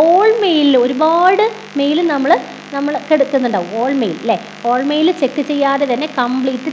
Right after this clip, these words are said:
തിക്കായി കിടക്കുന്നുണ്ടാവും all മെയിൽ. അങ്ങനെ, ആ, ഉണ്ടെങ്കിൽ, നോക്കാത്തൊരു മെയിലാണെങ്കിൽ നമ്മൾക്ക് അവിടെ, അവിടെ എന്താകും? all മെയിലിൽ, ആ,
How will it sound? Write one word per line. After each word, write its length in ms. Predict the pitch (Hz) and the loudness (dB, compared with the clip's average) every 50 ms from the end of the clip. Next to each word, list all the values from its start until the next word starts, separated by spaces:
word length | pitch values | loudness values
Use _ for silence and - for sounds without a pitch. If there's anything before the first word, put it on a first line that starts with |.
| - | -6
തിക്കായി 440 | 277 - - - - - 294 277 285 277 | -6 -8 -8 -6 0 2 4 4 4 4
കിടക്കുന്നുണ്ടാവും 500 | 262 226 - 214 196 185 180 175 190 196 | 2 2 0 -4 -6 -6 -6 -4 -4 -4
all 80 | 180 160 180 | -6 -6 -8
മെയിൽ. 160 | 165 165 165 170 - - - - - - - - 240 | -10 -10 -10 -12 -12 -16 -18 -18 -18 -14 -8 -4 -4
അങ്ങനെ, 280 | 262 302 339 370 415 453 508 494 - - - | -2 0 0 2 2 0 -2 -4 -6 -10 -8
ആ, 20 | 277 277 262 269 262 | -6 -4 -4 -2 -2
ഉണ്ടെങ്കിൽ, 400 | 262 254 262 254 247 240 214 180 - - - | 0 0 0 0 0 0 -2 -4 -6 -10 -6
നോക്കാത്തൊരു 560 | 247 262 277 285 277 - 370 370 392 415 392 359 320 | -4 -2 -2 0 2 2 2 2 4 2 2 2 2
മെയിലാണെങ്കിൽ 600 | 277 277 294 302 277 254 220 208 208 202 226 254 254 - - - - - - - - - 247 | 2 4 4 4 4 4 2 0 0 0 0 0 0 -4 -14 -18 -18 -20 -20 -18 -14 -8 -6
നമ്മൾക്ക് 300 | 269 277 277 277 302 311 - 262 254 | -4 -4 -2 0 0 0 2 2 0
അവിടെ, 240 | 262 277 311 480 508 - - - - - - - - 277 | 0 2 2 2 0 0 -4 -14 -16 -18 -14 -6 -2 2
അവിടെ 160 | 285 320 359 359 | 4 4 4 4
എന്താകും? 400 | 330 285 302 285 269 254 262 262 254 254 254 - - - - - - 269 269 | 6 6 4 4 4 2 -2 -2 -2 -4 -6 -8 -12 -16 -14 -8 -2 2 4
all 140 | 285 320 339 330 | 4 6 4 4
മെയിലിൽ, 280 | 311 294 285 285 285 320 381 - - - - - - - | 2 2 4 4 6 6 6 6 4 -6 -14 -14 -12 -6
ആ, 20 | 269 | -4